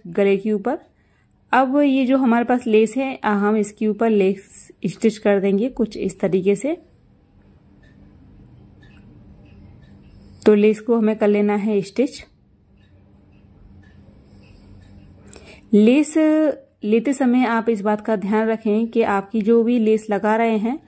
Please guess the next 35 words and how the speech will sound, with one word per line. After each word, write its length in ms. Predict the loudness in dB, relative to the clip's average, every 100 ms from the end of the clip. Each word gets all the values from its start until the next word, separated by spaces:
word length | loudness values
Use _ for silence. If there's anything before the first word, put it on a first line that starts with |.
| -20 -20 -20 _ -4
वो 160 | 0 0 2
आराम 380 | 2 4 2 2
से 180 | 0 -2
आपकी 320 | -2 -2 -2
मूव 300 | 2 2 2
होनी 260 | 2 2 2
चाहिए। 440 | 0 -2 0 -2
देखिए 320 | 2 2 2 0
जो 120 | 0
मैं 100 | 2
लेस 280 | 2 2 0
लगा 240 | -2 0 0
रही 120 | 0
हूँ 160 | 0 -4 -12 -20 -20 _ -2
कितने 340 | 0 2 0 2
आराम 360 | 2 2 2
से 160 | 2 0
ये 140 | 0
हमारी 380 | 0 2 2 2
मूव 260 | 2 2 2
हो 140 | 2
रही 200 | 4 2
है, 160 | 0 -4 _ _ _ _ -20 -14 0
मुझे 220 | 4 4
टर्न 300 | 4 2 2 2
करने 260 | 2 2
में 120 | 2 2
कोई 140 | 0
प्रॉब्लम 360 | 2 0 2 2
नहीं 180 | 2 2
हो 120 | 2
रही 160 | 0 -2
है 160 | -4
और 220 | -2 0 0
ये 380 | 2 0 0